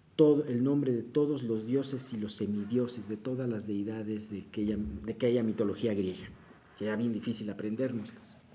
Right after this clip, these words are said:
Sin embargo, ellos ad-, adoraban a todos ese tipo de dioses, o algunos de ellos. Sin, <laughs> sin embargo, el Dios desconocido era el Dios principal.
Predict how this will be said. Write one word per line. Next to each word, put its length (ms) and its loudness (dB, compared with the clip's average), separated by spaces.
Sin 200 0
embargo, 440 8
ellos 260 10
ad-, 240 6
adoraban 440 8
a 120 2
todos 260 6
ese 160 2
tipo 280 0
de 80 4
dioses, 440 -2
o 100 6
algunos 300 2
de 80 2
ellos. 180 -2
Sin, 280 -6
<laughs> 60 -18
sin 280 -4
embargo, 340 0
el 240 -2
Dios 280 2
desconocido 640 0
era 260 -2
el 200 -8
Dios 280 -4
principal. 640 -8